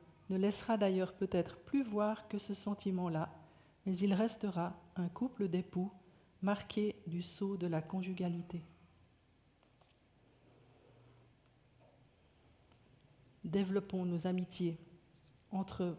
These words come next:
personnes et dans le couple aussi. Bien sûr, dans toutes ces relations, il est important de recevoir la sagesse et le discernement de Dieu, mais aussi la liberté, sans suspicion,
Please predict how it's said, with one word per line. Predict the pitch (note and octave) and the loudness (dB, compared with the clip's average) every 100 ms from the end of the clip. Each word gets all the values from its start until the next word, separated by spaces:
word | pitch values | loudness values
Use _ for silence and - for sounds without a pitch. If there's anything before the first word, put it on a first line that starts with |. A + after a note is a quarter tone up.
| - | -4
personnes | F#3 - G3+ G#3+ A3 | -4 -4 -4 -2 0
et | F#3 | 0
dans | F#3 | -2
le | F#3+ | -4
couple | - G3 - | -4 -6 -4
aussi. | D3+ - - - - - - - - - - - - - - - | -6 -8 -16 -18 -20 -20 -20 -20 -14 -14 -14 -20 -20 -20 -14 2
Bien | G#3+ | 4
sûr, | A3+ - C4+ | 4 2 2
dans | A3 | 4
toutes | G#3 - E4+ - | 2 2 0 0
ces | A#3+ | 0
relations, | A3 G#3 - - G3+ A#3 - - _ _ _ _ _ _ | 2 2 0 -2 -2 -4 -12 -20 _ _ _ _ _ _
il | G3+ F#3+ | 0 4
est | |
important | F#3+ F#3+ G#3 - A#3 | 4 4 0 2 2
de | |
recevoir | G3+ G3+ - G3 G3+ | 2 0 2 4 4
la | F#3+ | 4
sagesse | F3 A3+ G#3+ G#3 G#3+ - - - | 4 2 4 2 0 -2 -10 0
et | G3+ | 4
le | F#3 | 4
discernement | E3+ - A3 F#3+ F3+ E3+ | 2 -2 -2 0 0 0
de | E3+ E3+ | 0 -2
Dieu, | D#3 D#3+ D#3+ - - _ _ _ _ _ - - - - - | -2 -4 -6 -12 -20 _ _ _ _ _ -20 -20 -20 -8 0
mais | G3 - | 2 4
aussi | A3+ - C4 C#4+ - - - | 2 2 2 2 0 -12 0
la | F3 | 4
liberté, | F3 G3+ A#3 - - C4+ - - - _ _ _ _ _ | 6 6 4 2 -4 -4 -6 -20 -20 _ _ _ _ _
sans | - B3 | -2 2
suspicion, | A#3 A#3+ - - A3+ - F#3 | 2 0 -4 -4 -4 -2 -4